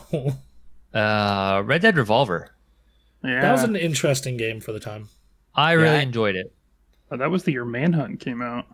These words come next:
Speaker 1: Yeah.
Speaker 2: Oh, God.
Speaker 3: Forgot about that.
Speaker 1: That
Speaker 4: Sort
Speaker 1: was
Speaker 4: of a big
Speaker 2: Yeah.
Speaker 4: game.
Speaker 1: That was a, that was
Speaker 3: Yeah.
Speaker 1: a, that was a generally pretty good game.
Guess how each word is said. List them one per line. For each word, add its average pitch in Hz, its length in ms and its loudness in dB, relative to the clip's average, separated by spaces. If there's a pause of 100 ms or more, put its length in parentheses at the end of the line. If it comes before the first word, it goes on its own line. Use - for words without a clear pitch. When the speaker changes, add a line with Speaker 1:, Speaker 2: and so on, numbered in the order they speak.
(220)
Speaker 1:
Yeah. 127 360 -2 (300)
Speaker 2:
Oh, 95 300 -6
God. 90 600 -6 (500)
Speaker 3:
Forgot 131 300 -4
about - 260 -6
that. 139 400 -6
Speaker 1:
That - 80 -8
Speaker 4:
Sort - 100 4
Speaker 1:
was - 100 4
Speaker 4:
of 113 80 4
a - 20 -8
big 113 120 4
Speaker 2:
Yeah. 104 260 2
Speaker 4:
game. 104 200 -4
Speaker 1:
That 131 180 0
was 143 120 2
a, 131 180 4
that 127 140 0
was 131 120 0
Speaker 3:
Yeah. 135 220 2
Speaker 1:
a, - 20 -6 (100)
that 139 100 -4
was 135 120 -2
a 123 40 -4
generally 120 380 -4
pretty 117 220 -10
good 117 160 -12
game. 117 300 -8